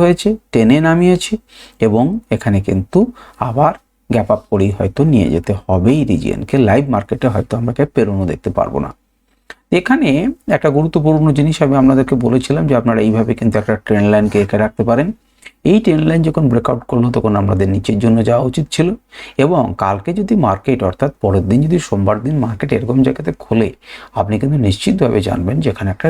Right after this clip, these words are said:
রেজিস্ট্যান্স পাবে। এবং তাকিয়ে দেখুন যে এখানেও কিন্তু সেই রেজিস্ট্যান্সটা রয়েছে। সুতরাং এই জায়গাটা একটা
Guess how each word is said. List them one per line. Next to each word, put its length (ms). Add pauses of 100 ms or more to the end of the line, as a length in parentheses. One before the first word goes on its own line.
রেজিস্ট্যান্স 400 (100)
পাবে। 200 (500)
এবং 120 (120)
তাকিয়ে 320
দেখুন 260
যে 120
এখানেও 360
কিন্তু 260
সেই 200
রেজিস্ট্যান্সটা 640 (580)
রয়েছে। 340 (320)
সুতরাং 240 (100)
এই 120
জায়গাটা 340
একটা 140